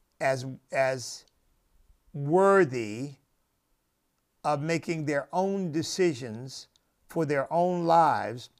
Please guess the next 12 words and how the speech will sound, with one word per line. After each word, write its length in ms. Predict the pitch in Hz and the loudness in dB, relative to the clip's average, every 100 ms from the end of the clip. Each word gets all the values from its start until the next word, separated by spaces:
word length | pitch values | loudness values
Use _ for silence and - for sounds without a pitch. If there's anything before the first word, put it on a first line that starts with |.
| _ _ _ - | _ _ _ -8
but 120 | 131 | -8
sees 340 | - 202 196 | -4 -2 0
himself 500 | 156 170 - 196 185 - | -2 -4 -2 0 0 -2
as 140 | 170 | -6
a 60 | 147 | -6
kind 360 | - 170 165 160 | -4 -2 -2 -2
of 240 | 151 127 | -6 -4
demigod 840 | 131 196 175 123 120 104 107 127 - _ _ _ _ _ _ _ _ _ | -2 0 0 -2 -4 -2 -4 -6 -12 _ _ _ _ _ _ _ _ _
and 180 | 156 151 | -6 -2
therefore 840 | 151 185 180 - 160 156 147 151 - _ _ _ _ | 2 2 2 0 0 2 2 0 -6 _ _ _ _
would 180 | 165 165 | 0 0
impose 1080 | 160 139 - 196 254 226 151 95 87 - | 0 -4 2 10 12 12 10 0 -12 -16